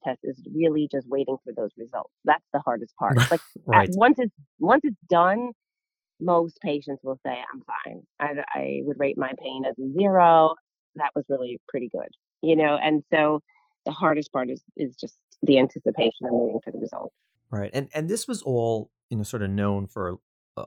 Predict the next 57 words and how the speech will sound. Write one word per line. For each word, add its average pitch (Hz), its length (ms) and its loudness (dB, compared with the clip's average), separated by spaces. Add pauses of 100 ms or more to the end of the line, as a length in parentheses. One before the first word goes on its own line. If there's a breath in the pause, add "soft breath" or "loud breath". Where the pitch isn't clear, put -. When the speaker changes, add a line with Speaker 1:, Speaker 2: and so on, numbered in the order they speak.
Speaker 2:
a 107 60 -2
while. 98 480 -2
And 98 120 -10
sort 110 160 -6
of 92 60 -4
when 98 140 -4
you 120 100 -4
trained 104 380 -4
and 98 80 -6
I 113 140 0
trained, 104 360 -4
this 110 120 -6
was 104 100 -8
the 104 80 -12
conversations 95 720 -10
we 92 80 -12
would 85 180 -14
have 98 160 -8
with 92 160 -10
people. 92 500 -8 (380)
And 95 360 -6
you 101 80 -6
could - 140 -10
sort 98 160 -8
of 90 120 -8
give 104 160 -6
them 95 140 -6
the 90 120 -10
risk 147 400 -2
of 98 120 -12
Down 147 240 -2
syndrome 113 360 -6
and, 92 140 -10
you 117 60 -10
know, 101 80 -6
sort 92 220 -12
of, 98 100 -16 (180)
you 101 100 -14
know, - 80 -20
maybe 82 320 -16
weigh 113 320 -2
it 107 80 -2
against 104 320 -6
the 95 80 -10
risk 95 220 -6
of 92 60 -8
the - 60 -12
procedure 165 540 -4
and, 117 180 -2
you 107 100 -8
know, 98 100 -4
come 104 240 -6
to - 80 -10
some 98 180 -10
conclusion. 92 580 -10
And 101 220 -6
then, 143 420 -2